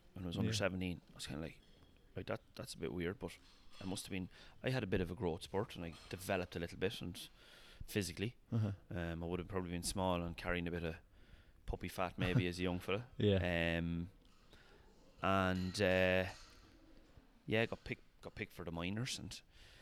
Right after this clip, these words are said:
Speaker 1: but, like, just the under seventeen thing, just, you know, so what I'm, what I'm trying to say is, if you're not the best player or you're not getting game time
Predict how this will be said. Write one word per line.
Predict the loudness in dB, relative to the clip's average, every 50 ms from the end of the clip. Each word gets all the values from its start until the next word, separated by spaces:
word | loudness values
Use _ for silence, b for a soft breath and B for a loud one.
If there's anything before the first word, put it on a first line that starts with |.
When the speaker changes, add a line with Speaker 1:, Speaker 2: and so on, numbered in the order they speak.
| B B B B B B B B B B B -4
Speaker 1:
but, | -2 0 0 2
like, | 0 0 -2 -8 -18 -20 -20 -20 -20 -20 -20 B B B B B B B B B B B -20 -20 -18 -12 -10
just | -8 -8 -10 -12 -18 -20 -12 -4
the | -2 0
under | 0 0 0
seventeen | 0 0 0 2 0 0 0 0 0 0
thing, | -2 -4 -4
just, | -4 -6 -8 -8 -10 -12 -12 -8 -4
you | -2 0
know, | 0 0
so | 0 -2
what | 0 0
I'm, | 0 -2
what | 0 -2 -2
I'm | -2 0
trying | 0 0 0
to | 0 -2
say | -2 -2 -2
is, | -2 -4 -6 B B B B B B B B B B B B B B B B B B B B -20 -20
if | -14 -10 -8
you're | -8 -4
not | -4 -2 -2 -4 -4 -8
the | -8
best | -6 -4 -4 -6 -6 -8
player | -10 -8 -8 -6 -6 -6 -6 -8 -10
or | -10 -10
you're | -8 -8 -8
not | -6 -4 -4 -4 -6 -8
getting | -10 -12 -10 -10
game | -8 -6 -6 -6 -6 -6
time | -8 -10 -10 -10 -10